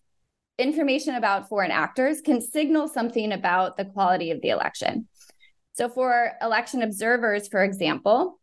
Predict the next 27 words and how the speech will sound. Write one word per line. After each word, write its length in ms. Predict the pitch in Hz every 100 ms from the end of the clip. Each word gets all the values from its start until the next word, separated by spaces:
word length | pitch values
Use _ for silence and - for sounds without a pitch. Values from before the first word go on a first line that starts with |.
| - _ _
um, 320 | - 226 208 190
they 260 | 254 294
are 340 | 302 247 240 240
required 680 | 226 226 233 214 214 254
in 160 | - 220
most 300 | 214 214 226
cases 560 | - 190 196 240 392 -
to 120 | 269
be 140 | 240
invited 800 | 226 208 196 185 214 202 185 190 - -
by 160 | 202
a 140 | 185 185
country's 520 | 220 185 - 185 190
government. 500 | 185 165 - - - _ _
So 200 | - 247
an 100 | 226
incumbent 680 | 214 214 - 311 285 233 240 240
has 180 | 226 226
to 140 | -
invite 540 | 202 196 196 185 190 196 -
an 80 | 202
election 460 | 190 160 - 190
monitor 580 | 185 170 165 180 196 220 _ _ _ - - -
organization 800 | 208 214 190 190 156 175 - 254
to 180 | 247 226
the 140 | 190
election. 640 | 185 - - - - -